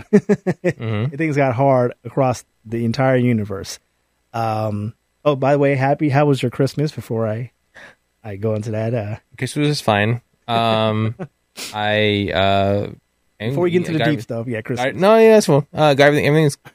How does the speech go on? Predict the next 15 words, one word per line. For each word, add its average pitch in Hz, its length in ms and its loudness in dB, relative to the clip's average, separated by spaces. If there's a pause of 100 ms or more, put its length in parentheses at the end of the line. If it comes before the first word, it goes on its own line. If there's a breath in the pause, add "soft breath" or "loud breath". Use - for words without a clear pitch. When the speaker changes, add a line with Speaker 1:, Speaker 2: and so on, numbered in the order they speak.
Speaker 2:
everything's 151 240 -2
good. 120 440 0
Um, 101 540 0 (300)
my 95 80 -8
daughter 92 260 2
liked 95 180 2
her 101 120 0
gifts 90 440 -2
we 92 100 -6
got 90 180 0
her, 107 140 2
and 95 400 -4
as 98 160 -4
per - 120 -6
usual, 90 400 -2